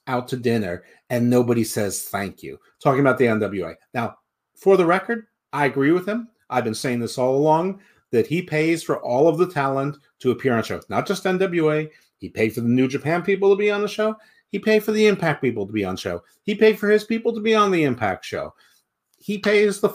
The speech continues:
he foots the bill for everything. I've been saying it all along. He finally admitted about N W A 'cause they insulted him. They didn't thank him. They should have thanked him. The show was still an abysmal failure. It doesn't really matter. So I guess they didn't really owe him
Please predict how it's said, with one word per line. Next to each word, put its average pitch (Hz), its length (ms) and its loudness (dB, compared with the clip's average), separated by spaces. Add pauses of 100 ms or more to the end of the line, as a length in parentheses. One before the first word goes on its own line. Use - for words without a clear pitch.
(100)
he 226 100 -4
foots 220 300 0
the 220 80 -4
bill 214 180 4
for 208 160 2
everything. 190 240 4
I've 135 140 4
been 127 100 0
saying 175 320 -2
it 185 80 4
all 185 200 4
along. 170 360 -2 (220)
He 156 100 -2
finally 185 400 4
admitted 170 440 2
about 143 280 2
N 135 140 0
W 135 340 0
A 131 120 -2 (280)
'cause 147 220 0
they 139 160 4
insulted 127 540 0
him. 78 160 -16 (280)
They 117 160 0
didn't 147 280 0
thank 143 240 -6
him. 76 120 -16 (200)
They 107 100 0
should 269 260 -4
have 220 140 -2
thanked 92 260 -8
him. 85 120 -16 (160)
The 147 80 -2
show 202 180 6
was 170 160 4
still 226 240 6
an 147 60 4
abysmal 123 400 2
failure. 131 440 0
It 104 80 -6
doesn't 120 260 0
really 110 200 -2
matter. 120 320 -4
So 113 180 -8
I 110 60 -2
guess 110 160 -8
they 117 80 -6
didn't 110 160 -4
really 110 220 0
owe 107 160 -2
him 104 80 -6